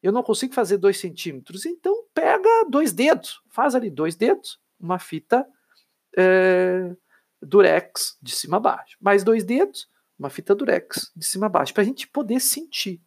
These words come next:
Isso são os meridianos. Agora, vamos imaginar o oposto.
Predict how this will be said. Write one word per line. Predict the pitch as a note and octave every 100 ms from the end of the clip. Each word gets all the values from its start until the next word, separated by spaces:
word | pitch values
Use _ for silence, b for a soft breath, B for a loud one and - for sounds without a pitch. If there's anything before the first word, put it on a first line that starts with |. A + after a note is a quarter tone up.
| _ B B B B
Isso | D4 -
são | - F4
os | E4+ - E3+
meridianos. | F#3 F#3 F3 C3 F3 G#3 C3 A#2+ - _ - - _ _ _ B B B
Agora, | - A3 B3+ E3 - _ _
vamos | F#3+ F#4+
imaginar | F#4 C4+ F#3 F#3 A3+ E4+ - _ _ _
o | F3 A3
oposto. | B3 A3 D#4+ - -